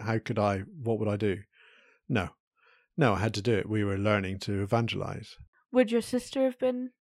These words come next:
Speaker 2: included on these trips, or was she making
Speaker 1: She,
Speaker 2: teas?
Speaker 1: she would probably be doing other stuff, lady things, I would have thought.
Speaker 2: La-
Speaker 1: Yeah.
Speaker 2: lady things?
Speaker 1: Yes.
Speaker 2: Having periods and stuff?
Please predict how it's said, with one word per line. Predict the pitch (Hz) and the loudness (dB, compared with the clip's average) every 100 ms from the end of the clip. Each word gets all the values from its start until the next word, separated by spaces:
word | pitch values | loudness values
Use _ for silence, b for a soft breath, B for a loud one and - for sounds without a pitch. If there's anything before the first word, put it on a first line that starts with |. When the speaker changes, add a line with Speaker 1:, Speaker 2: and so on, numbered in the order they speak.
| - | -10
Speaker 2:
included | 233 - 262 254 | -8 -4 -2 -2
on | 247 | -2
these | 254 | -4
trips, | - 269 285 - | -6 -4 -4 -4
or | 220 | -2
was | 202 | 0
she | - - | 2 4
making | 131 117 113 101 | 6 6 4 0
Speaker 1:
She, | - | -2
Speaker 2:
teas? | 95 - 143 | -6 -6 -4
Speaker 1:
she | - | 2
would | 117 101 | 2 2
probably | 107 104 98 | 2 2 2
be | 101 98 | 0 0
doing | 98 98 98 | -2 -2 0
other | 95 95 | -2 -4
stuff, | - 107 104 - - - - - _ - | -4 -2 -4 -6 -18 -20 -20 -20 _ -10
lady | 120 98 98 | -2 -2 -2
things, | 92 - 95 95 - | -8 -8 -10 -10 -10
I | |
would | 98 | -8
have | 98 | -8
thought. | - 113 160 _ _ _ - | -6 -6 -6 _ _ _ -6
Speaker 2:
La- | 120 220 | 2 2
Speaker 1:
Yeah. | - | 4
Speaker 2:
lady | 220 226 214 | 4 4 2
things? | 196 202 180 196 - | -4 -4 -4 -6 -2
Speaker 1:
Yes. | 143 104 87 - - | 0 2 0 -10 -6
Speaker 2:
Having | - 220 202 | 0 2 2
periods | - 202 180 175 180 | 0 0 0 -2 -4
and | 190 196 | -8 -10
stuff? | - - 196 - | -6 -4 -4 -10